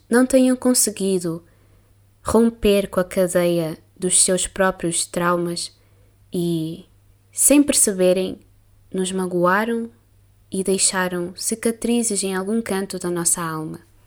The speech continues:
Nossos pais ou qualquer outra pessoa que tenha sido participante da construção da nossa história.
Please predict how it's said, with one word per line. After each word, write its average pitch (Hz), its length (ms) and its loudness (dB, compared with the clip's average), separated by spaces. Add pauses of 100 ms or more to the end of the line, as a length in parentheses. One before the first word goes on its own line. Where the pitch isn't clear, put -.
(1400)
Nossos 226 360 0
pais 254 400 2
ou 170 120 4
qualquer 175 440 -4
outra 165 220 -6
pessoa 190 500 0
que 185 180 -12
tenha 175 400 -2
sido 170 480 -6 (180)
participante 190 840 -4 (1160)
da 185 140 0
construção 190 560 -4
da 180 80 -6
nossa 170 280 -4
história. 160 440 -10